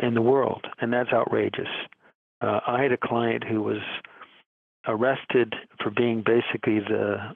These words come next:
abused girlfriend of a drug dealer. She was pregnant. She gave birth, manacled to a hospital bed. Her parents, middle-class parents, uh, who had worked very hard their entire lives,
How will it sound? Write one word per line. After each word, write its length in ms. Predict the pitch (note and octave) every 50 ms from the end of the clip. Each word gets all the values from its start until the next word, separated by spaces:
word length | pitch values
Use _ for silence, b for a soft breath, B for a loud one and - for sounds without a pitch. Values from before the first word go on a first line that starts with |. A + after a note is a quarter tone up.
| - -
abused 600 | - G#2+ G2+ A2+ A#2 A#2+ A#2 A#2+ A#2+ G#2+ G2 - -
girlfriend 500 | C3+ B2 B2+ A#2+ - - G#2 G#2+ G#2 G#2+
of 100 | G#2+ G#2
a 60 | A2+
drug 320 | - - A#2+ B2 C#3 B2+
dealer. 440 | - G#2+ G#2+ G2 G2+ G2+ G2+ G#2+ - - _ _ - -
She 60 | - A#2
was 100 | A2 - - -
pregnant. 480 | - A#2+ B2 A#2 A2+ G#2+ A2 A#2 - - B B B B B B B -
She 80 | - B2
gave 320 | A2 B2+ A#2+ B2 A#2+ G#2
birth, 300 | G#2 A#2 A2+ A#2 A2+ G#2+ - - - - - _ _ _ _ _ B B B B B -
manacled 640 | A#2 A#2+ C3 C3+ C#3 C3+ - - A#2+ A2+ A2 A2 - -
to 80 | A#2 A2
a 80 | G#2
hospital 480 | G2+ A2+ A#2+ A#2 - - - - B2+ B2+
bed. 340 | A2 - G2+ G2 G2 G#2 G#2 - _ _ _ _ _ _ _ _ _ _ _ _ _ _ _ _ - -
Her 200 | - - C#3+ C#3
parents, 540 | - _ - - C#3 B2+ A#2 A#2+ B2 B2 - - - - _ -
middle-class 540 | B2 C3 C3+ C#3 - - - A#2 A2+ A2 A2 - -
parents, 380 | A2+ G#2+ A2 A2 A2 A2+ - - - - - _ B B B B B B B B B B B B B
uh, 140 | - A2 G2+
who 200 | - A#2+ A#2 A2
had 240 | G#2+ G#2+ G#2+ G#2+ A#2
worked 240 | C3 C3 - - B2
very 220 | B2 C3 C3+ B2+
hard 320 | B2 - C3+ B2+ A#2+ A#2
their 160 | G#2 A2 G#2+ G#2+
entire 340 | G#2 - - B2 B2 A#2
lives, 320 | A2 G#2+ A2 G#2 G#2 G2+